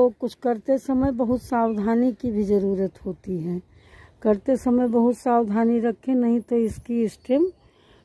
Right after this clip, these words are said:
टूट जाती है बहुत जल्दी, बहुत नाजुक होती है।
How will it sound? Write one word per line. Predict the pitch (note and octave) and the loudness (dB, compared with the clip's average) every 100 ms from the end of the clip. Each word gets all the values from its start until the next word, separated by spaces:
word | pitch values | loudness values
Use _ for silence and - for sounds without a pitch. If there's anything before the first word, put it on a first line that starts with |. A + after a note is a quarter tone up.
| _ | _
टूट | - C4+ G#3 | -2 -2 0
जाती | G#3 G3 E3+ - F#3+ | 0 2 0 -2 -2
है | E3 | 0
बहुत | F3 F3+ F3 E3+ | -2 -2 -4 -6
जल्दी, | G3 F#3 F3 G3+ | -6 -6 -4 -4
बहुत | G#3+ A3 G#3 | -2 -4 -2
नाजुक | A3+ G#3+ A3+ A3 | -4 -2 -2 -2
होती | G3+ F3+ - F#3 | -2 -6 -6 -6
है। | - F#3+ | -6 -8